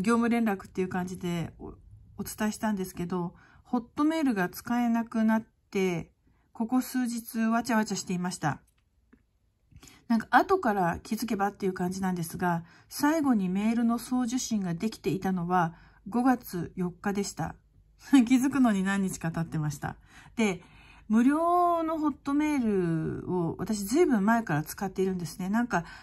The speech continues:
無制限に使えるような感覚でいたら、最大は五ギガバイトなんですね。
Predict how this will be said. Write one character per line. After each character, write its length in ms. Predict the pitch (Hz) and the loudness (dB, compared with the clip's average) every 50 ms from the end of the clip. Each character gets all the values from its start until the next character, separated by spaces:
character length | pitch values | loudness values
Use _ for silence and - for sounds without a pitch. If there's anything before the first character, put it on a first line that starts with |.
| - - | -8 2
無 120 | 214 220 226 | 4 4 4
制 160 | 233 - 370 440 427 381 | 4 2 0 0 2 2
限 100 | 330 240 | 2 2
に 100 | 196 185 | 2 2
使 260 | 180 - - - 240 247 | -2 -4 -4 0 0 2
え 60 | 247 | 4
る 60 | 262 | 4
よ 100 | 269 277 | 4 4
う 60 | 262 | 4
な 100 | 214 180 | 2 2
感 200 | - - 214 202 | 0 -2 -4 -4
覚 200 | - 208 202 214 | -4 -4 -4 -2
で 100 | 202 196 | 0 -2
い 60 | 190 | -2
た 120 | 190 202 185 | 0 0 0
ら、 300 | 185 180 175 156 151 160 - _ _ - - - - - - - - | 2 2 2 2 0 -4 -8 _ _ -20 -20 -20 -20 -20 -20 -20 -16
最 320 | - - - 294 311 294 | -10 -2 0 0 0 2
大 220 | - 330 330 320 | 2 2 0 0
は 340 | 320 320 320 320 320 302 277 254 226 220 208 190 | 0 0 0 0 0 0 0 -2 -2 -2 -4 2
五 320 | 214 247 262 269 - - 226 | 4 6 6 6 6 2 -2
ギ 160 | 208 220 233 | 0 0 2
ガ 120 | 240 240 | 2 2
バ 160 | 233 254 247 247 | 4 6 4 4
イ 40 | |
ト 100 | 220 202 | 4 -2
な 140 | 180 170 165 | -2 0 0
ん 40 | 160 | 0
で 100 | 165 165 | -2 -2
す 120 | 165 - | -2 0
ね。 260 | 214 220 226 226 226 | 2 2 4 2 0